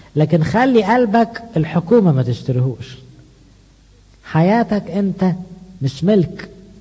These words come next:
للحكومات ولا للرئاسات ولا لقيصر، بل لله، فاعطي ما لله لله.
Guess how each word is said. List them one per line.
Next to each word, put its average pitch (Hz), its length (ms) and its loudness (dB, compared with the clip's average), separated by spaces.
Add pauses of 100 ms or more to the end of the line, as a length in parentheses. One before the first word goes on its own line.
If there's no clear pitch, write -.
للحكومات 135 880 -2
ولا 151 260 -2
للرئاسات 123 800 -2
ولا 165 300 2
لقيصر، 127 560 0 (640)
بل 139 220 2
لله، 110 440 0 (300)
فاعطي 147 460 -4
ما 117 160 0
لله 104 380 -2
لله. 104 320 -8